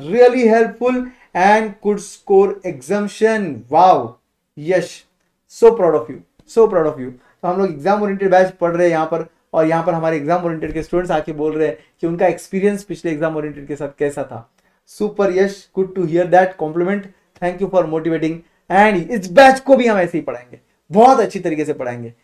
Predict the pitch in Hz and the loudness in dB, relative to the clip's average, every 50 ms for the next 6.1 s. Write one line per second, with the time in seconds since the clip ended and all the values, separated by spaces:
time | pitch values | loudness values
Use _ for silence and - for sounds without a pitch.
0 | _ _ _ _ - - 196 170 156 139 117 - - _ _ _ - 208 208 202 | _ _ _ _ 0 2 4 4 4 2 -2 -6 -10 _ _ _ 0 2 4 6
1 | 202 214 233 247 233 240 240 240 240 233 - - 208 208 220 220 208 170 208 233 | 6 6 6 6 6 6 6 6 4 2 0 0 4 6 6 6 6 6 4 2
2 | 233 226 202 190 185 185 190 208 214 190 - 196 190 185 202 220 226 - 269 269 | 2 2 2 4 4 4 4 0 -4 -4 -2 -2 0 0 -2 -4 -4 -2 -4 -2
3 | 240 - 214 180 180 - - 180 170 165 156 160 151 156 - 151 139 139 156 170 | 2 2 2 2 2 0 -6 -6 -6 -4 -4 -4 -6 -4 -2 -2 -2 0 0 0
4 | 190 208 _ _ _ _ _ - - - - 220 233 214 262 277 277 240 269 262 | -2 -2 _ _ _ _ _ -20 -16 -8 -4 -4 -2 0 2 2 2 6 6 6
5 | 254 247 233 208 208 208 214 214 208 196 196 190 185 185 - 185 170 165 156 147 | 6 4 2 0 0 0 0 0 0 0 2 2 2 2 0 -4 -6 -6 -6 -4
6 | 170 190 | -6 -4